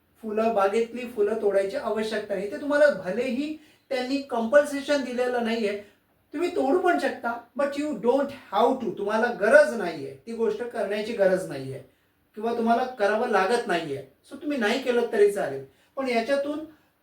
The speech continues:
ते कॉम्पन्सेशन दिसत नाहीये. लक्षात आलं? इथे ते कॉम्पन्सेशन तुम्हाला मनाई केलेली आहे ती गोष्ट करायला, तुम्ही करूच शकत नाही. पण इथे मात्र तुम्ही केलं तरी चालेल, but you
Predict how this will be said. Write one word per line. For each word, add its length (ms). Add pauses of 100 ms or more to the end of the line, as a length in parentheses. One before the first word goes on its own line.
ते 140
कॉम्पन्सेशन 800
दिसत 340
नाहीये. 320 (200)
लक्षात 200
आलं? 160 (240)
इथे 280
ते 120
कॉम्पन्सेशन 680
तुम्हाला 340 (240)
मनाई 360
केलेली 400
आहे 260
ती 60
गोष्ट 280
करायला, 380 (320)
तुम्ही 240
करूच 300
शकत 440
नाही. 140 (240)
पण 200
इथे 240
मात्र 420 (380)
तुम्ही 280
केलं 600
तरी 180
चालेल, 360
but 220
you 100